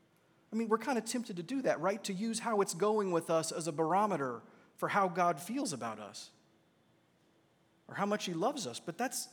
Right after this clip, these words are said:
that's just not what it says. There will be trials, and those trials do not mean God is absent. They don't mean God doesn't care. Your material situation gives you no information about what God thinks about you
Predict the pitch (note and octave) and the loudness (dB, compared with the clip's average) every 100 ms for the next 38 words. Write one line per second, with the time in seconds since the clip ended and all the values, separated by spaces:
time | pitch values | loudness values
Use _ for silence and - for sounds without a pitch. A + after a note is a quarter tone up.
0 | - - - C4 A#3+ G3 F#3+ D#3+ - C#4+ | -16 -12 -6 -4 -2 0 -2 -2 -2 -4
1 | B3 - - _ _ _ _ _ _ G#3+ | -6 -12 -18 _ _ _ _ _ _ 2
2 | G#3+ G3 D4 A#3+ A#3+ - B3+ A#3+ E3 E3+ | 4 2 0 0 -2 -2 2 4 2 0
3 | G#3+ A3 - C4+ C4+ A3 F#3+ A3 C4 A3+ | 0 -2 0 0 2 0 0 -2 -2 0
4 | A3 B3+ A3+ G#3+ G#3 G#3 A3+ A3+ A#2 G#2 | 0 0 0 0 -2 -4 -6 -6 -10 -14
5 | - _ _ _ _ _ _ _ _ _ | -20 _ _ _ _ _ _ _ _ _
6 | _ _ _ _ - G3 A#3+ G#3 B3 G#3+ | _ _ _ _ 0 0 2 2 2 4
7 | E3 D#3+ D3 C#3+ E3 - B3 D3+ A#2+ - | 4 4 0 -2 -4 -6 -6 -6 -12 -20
8 | _ _ _ _ _ _ _ _ _ F#3 | _ _ _ _ _ _ _ _ _ -2
9 | C#4 A#3 G3+ - C4 B3+ A3 - G3 G#3 | -2 2 0 0 -2 0 0 -2 -4 -2
10 | A#3 B3 G3+ F3+ - - _ _ D#3+ C4 | -2 -2 -4 -4 -8 -20 _ _ -4 -4
11 | B3+ B3 B3 C4 B3 A#3 A3+ C4 - D#3+ | -2 0 2 2 0 0 0 0 0 -2
12 | C3+ - - - _ - D#3 E3+ E3 F#3 | -2 -8 -20 -20 _ -6 -2 0 0 0
13 | D#3+ D#3+ C3+ D3+ C#3 D3 B2+ B2 - A#2+ | 2 0 0 -2 -2 -4 -2 -4 -6 -12
14 | G#2+ | -14